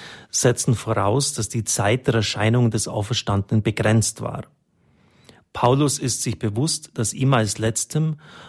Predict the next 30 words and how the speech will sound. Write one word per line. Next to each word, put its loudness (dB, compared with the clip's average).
noch 4
eine 4
Begegnung 0
mit -2
dem -2
auferstandenen -2
Christus -2
geschenkt 2
wurde. -4
Auch 4
der 2
Sinn 2
der 2
Erscheinungen 0
ist -6
in -2
der -2
ganzen -2
Überlieferung 0
klar. -8
Es 0
geht 2
zunächst 0
darum, 2
einen 0
Kreis 0
von 2
Jüngern 2
zu -10
sammeln, 0